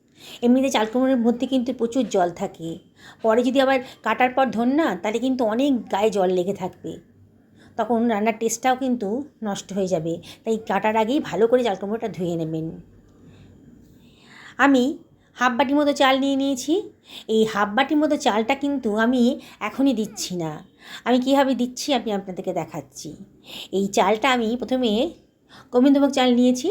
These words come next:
এটাকে আমি ভালো করে জল দিয়ে ধুয়ে নেব। চালের ভিতরেও কিন্তু অনেক নোংরা থাকে, তাই দু তিনবার জল চেঞ্জ করে করে আমি ধুয়ে নেব।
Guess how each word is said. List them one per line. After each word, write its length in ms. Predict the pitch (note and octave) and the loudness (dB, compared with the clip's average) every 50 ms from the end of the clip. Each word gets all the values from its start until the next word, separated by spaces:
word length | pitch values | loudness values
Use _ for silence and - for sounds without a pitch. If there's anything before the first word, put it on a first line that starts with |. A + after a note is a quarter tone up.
| B4 B4+ - - - - | 0 0 -2 -8 -14 -10
এটাকে 180 | G#3+ G#3 A#3 B3 | -8 -4 -2 -2
আমি 80 | C4 B3 F#3+ | -2 0 -2
ভালো 100 | G3 G3+ G#3+ | -2 -2 0
করে 140 | C4 C4+ B3 | 0 0 0
জল 180 | G#3+ F#3+ F3+ F#3 | 0 0 0 0
দিয়ে 140 | F#3+ A3+ A3+ | 0 -2 -2
ধুয়ে 220 | - E3 F3 D#3+ E3 | -2 -4 -4 -4 -2
নেব। 140 | E3 D#3+ D#3+ E3+ F3+ F#3 - _ _ - - - - - | -4 -4 -6 -8 -10 -16 -18 _ _ -20 -20 -18 -8 -4
চালের 200 | B3+ B3 C#4 C#4 C#4 | 0 2 4 4 4
ভিতরেও 260 | C#4+ D4 D4+ D4 C#4+ C#4+ | 2 0 0 0 2 2
কিন্তু 140 | C#4+ B3+ C4+ A#3+ A#3 | 2 2 2 0 0
অনেক 140 | B3 C4 B3+ B3 | 0 -2 -2 -4
নোংরা 220 | G#3+ G3+ G3 F#3+ | -4 -4 -4 -4
থাকে, 360 | F#3+ - F#3 - - - E3 E3 E3 E3+ - _ _ _ - | -6 -6 -10 -12 -10 -10 -10 -10 -10 -12 -16 _ _ _ -4
তাই 120 | A#3 A3+ | -4 -2
দু 120 | G3+ A3+ B3+ B3 | -2 -2 -2 0
তিনবার 280 | B3+ C4+ C#4 C4+ C4 B3+ A3+ - | 2 2 4 4 4 4 4 2
জল 120 | G#3+ A#3 | 2 2
চেঞ্জ 220 | A3+ A3+ A3 A3 G#3+ - - | 2 0 -2 -2 -2 -4 -4
করে 140 | C4+ C4 C4 C4 | -4 -4 -2 -2
করে 160 | C4 A3 G3+ A3 B3 - - - - - - | 0 0 0 0 -2 -4 -8 -18 -14 -8 -6
আমি 180 | A3 G#3+ G#3 A3 B3+ D#4 - - _ _ _ - - - _ _ _ - | -4 -2 -2 -2 -2 -4 -6 -12 _ _ _ -20 -20 -20 _ _ _ -6
ধুয়ে 220 | F#3+ G#3+ A3 G3 F3+ E3+ | -2 0 0 0 0 -2
নেব। 160 | E3 E3 | -2 -4